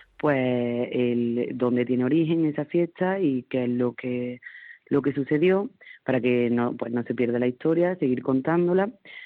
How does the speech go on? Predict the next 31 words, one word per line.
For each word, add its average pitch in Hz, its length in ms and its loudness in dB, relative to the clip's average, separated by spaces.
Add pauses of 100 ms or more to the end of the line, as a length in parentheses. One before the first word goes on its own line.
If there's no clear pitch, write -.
(120)
Además, 123 840 2 (140)
esta 139 180 -2
representación 127 1400 0
histórica 131 480 -2
teatralizada 127 600 0
va 123 100 -2
a - 20 -8
estar 127 220 -2
acompañada 127 600 -2
también 131 340 -2 (540)
por 139 200 2
un, 135 320 4
un 135 160 4
baile 147 260 4
medieval, 143 460 2
porque 139 260 -4
es 123 80 0
la 123 100 0
época 123 280 -4
medieval 127 380 0
en 175 100 0
la 143 100 0
que 123 420 -4
surgió 127 280 -4
ese, 123 340 -4
en - 680 -8
la 127 60 4
que 127 120 -2
se 131 80 0
realizó 123 400 2
ese, 123 1080 2